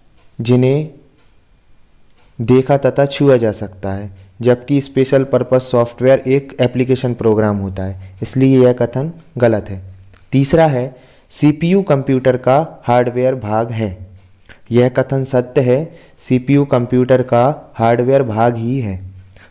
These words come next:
चौथा है, इनपुट यूनिट का उपयोग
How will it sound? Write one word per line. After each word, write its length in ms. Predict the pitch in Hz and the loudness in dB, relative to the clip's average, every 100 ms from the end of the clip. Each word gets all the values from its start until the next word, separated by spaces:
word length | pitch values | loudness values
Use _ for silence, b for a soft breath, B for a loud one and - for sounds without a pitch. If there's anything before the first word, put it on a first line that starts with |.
| _ - | _ 0
चौथा 300 | 135 156 151 | 0 2 0
है, 320 | 123 123 143 b b b - | 0 -4 -10 b b b -2
इनपुट 360 | 147 151 175 170 | -2 2 0 2
यूनिट 360 | 143 139 135 | 0 0 -2
का 160 | - 135 | 0 0
उपयोग 560 | 113 - 117 117 120 | 0 0 0 0 -4